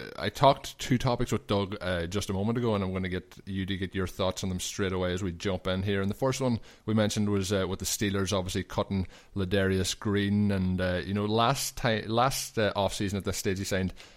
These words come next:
a four-year, twenty million dollar contract. I put that in quotation marks. I don't know if the listeners will be able to see that, <laughs> but, uh,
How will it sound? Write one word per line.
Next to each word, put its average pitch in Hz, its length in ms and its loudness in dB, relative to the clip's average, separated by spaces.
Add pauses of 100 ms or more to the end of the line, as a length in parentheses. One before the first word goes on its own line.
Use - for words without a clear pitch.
a - 60 -6
four-year, 101 380 2
twenty 98 320 2
million 92 280 0
dollar 92 260 2
contract. 92 600 0
I 90 80 0
put - 200 0
that 90 140 0
in 90 160 -4 (240)
quotation 101 540 2
marks. 107 280 2
I 101 40 -2
don't 95 160 -2
know 92 80 0
if 90 80 -4
the 95 80 -4
listeners 92 340 -2
will 87 60 -6
be 90 60 0
able 82 140 -2
to 90 60 -4
see 90 200 -2
that, 92 300 -2 (220)
<laughs> - 20 -10
but, 113 200 2
uh, 143 580 6